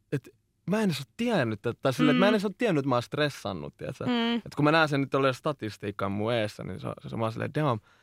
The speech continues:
Speaker 1: ja sit musta tuntuu, että me ei olla oltu silleen hirveän hyvissä väleissä enää Sormuksen kanssa. Meillä on ollut vähän beefiä
Speaker 2: <laughs> Joo,
Speaker 1: koko
Speaker 2: mut siis mulla
Speaker 1: ajan.
Speaker 2: ei oo tota tällä hetkellä, koska mua alkoi ärsyttää se.
Speaker 1: Katsot sä sitä lii-, eikö siis se vaikuttaa silleen,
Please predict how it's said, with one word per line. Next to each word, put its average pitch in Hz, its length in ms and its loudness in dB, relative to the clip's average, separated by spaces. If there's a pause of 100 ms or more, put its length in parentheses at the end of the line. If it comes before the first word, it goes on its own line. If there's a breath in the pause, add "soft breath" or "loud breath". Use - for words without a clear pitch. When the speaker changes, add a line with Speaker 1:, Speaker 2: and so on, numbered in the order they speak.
(100)
Speaker 1:
ja 123 60 0
sit 127 80 -2
musta 127 140 0
tuntuu, 127 220 0
että 110 100 -2
me 117 60 0
ei 117 40 2
olla 117 180 2
oltu 113 180 -2
silleen 110 240 -6
hirveän 110 240 -2
hyvissä 113 260 -4
väleissä 101 360 -2
enää 95 160 -8 (260)
Sormuksen 104 520 -4
kanssa. 139 220 4
Meillä 131 200 4
on - 40 4
ollut - 160 4
vähän - 220 6
beefiä - 580 2
Speaker 2:
<laughs> 269 80 6
Joo, 285 100 8
Speaker 1:
koko 339 160 2
Speaker 2:
mut 285 60 4
siis - 120 6
mulla 370 120 6
Speaker 1:
ajan. 339 140 8
Speaker 2:
ei 302 80 4
oo 302 100 4
tota 220 280 -4
tällä 208 220 0
hetkellä, 220 340 -2
koska 208 240 -4
mua 214 180 2
alkoi 214 180 4
ärsyttää - 720 2
se. - 60 -6
Speaker 1:
Katsot 202 260 6
sä 208 80 -2
sitä 160 220 2
lii-, 139 200 4
eikö 135 80 -2
siis 175 120 0
se 175 60 0
vaikuttaa 123 480 2
silleen, 110 360 -2